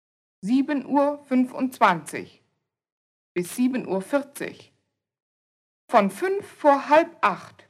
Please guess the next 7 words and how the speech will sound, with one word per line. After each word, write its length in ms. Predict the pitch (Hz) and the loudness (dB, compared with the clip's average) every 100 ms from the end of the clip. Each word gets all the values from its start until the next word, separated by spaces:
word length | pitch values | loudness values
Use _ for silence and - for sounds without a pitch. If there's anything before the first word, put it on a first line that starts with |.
| _ | _
bis 320 | 233 220 - | -10 -10 -14
zehn 280 | - 339 330 | -4 -2 0
nach 240 | 254 185 220 | 0 -2 2
halb 340 | 208 214 - | 2 2 0
acht 300 | 294 - - _ _ | -2 -2 -16 _ _
frühstücke 640 | _ 349 339 - 202 175 - | _ 0 0 0 -6 -6 -8
ich. 340 | - - | -10 -12